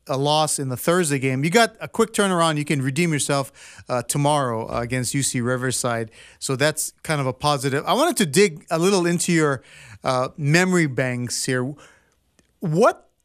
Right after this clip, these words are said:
team, what two teams, m-, University of Hawaii men's basketball in history, do you think were the best teams, and not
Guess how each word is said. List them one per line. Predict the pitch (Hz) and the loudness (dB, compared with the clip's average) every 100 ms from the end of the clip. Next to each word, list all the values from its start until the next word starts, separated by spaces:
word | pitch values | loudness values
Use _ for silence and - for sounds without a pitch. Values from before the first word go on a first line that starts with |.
| _ | _
team, | - - 226 202 147 127 - | -8 -4 0 0 0 -2 -2
what | 180 262 - - | 0 0 -2 2
two | 311 359 - | 4 2 2
teams, | 240 185 135 117 117 - - _ _ _ _ _ | 2 2 0 -2 -4 -6 -10 _ _ _ _ _
m-, | 131 151 | -4 -2
University | 151 190 220 214 | 0 0 0 -2
of | 214 | 0
Hawaii | 202 | 0
men's | 180 185 | 0 0
basketball | 165 170 165 170 143 | 0 0 0 -4 -2
in | |
history, | 135 151 - 120 | 0 -2 -2 -4
do | 110 | -4
you | 120 | -4
think | 143 127 | -4 -2
were | 123 | -4
the | 107 | -6
best | 98 143 156 - - _ _ _ _ _ _ _ | -2 0 0 -2 -4 _ _ _ _ _ _ _
teams, | - 165 139 117 110 | -2 0 0 -2 -2
and | 160 151 151 - | -2 -2 -4 -4
not | 156 147 160 208 220 | 0 4 6 4 2